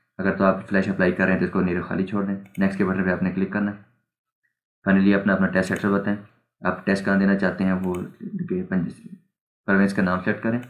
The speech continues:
City यहाँ पे select करें, यहाँ पे अपनी एक picture upload करनी है आपने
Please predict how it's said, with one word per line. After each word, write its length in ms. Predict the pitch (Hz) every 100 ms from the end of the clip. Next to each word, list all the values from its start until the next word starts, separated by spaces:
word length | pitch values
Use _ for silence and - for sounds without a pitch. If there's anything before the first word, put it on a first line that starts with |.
| - _ _ _ _ _
City 240 | - 95 107
यहाँ 140 | 104
पे 60 | 98
select 220 | 101 98
करें, 220 | 110 110 113 - _ _ _ _ -
यहाँ 160 | 98 98
पे 80 | 98
अपनी 140 | 98
एक 100 | 90
picture 200 | 85 101
upload 320 | 98 101 98
करनी 260 | 98 98 104
है 80 | 98
आपने 200 | 98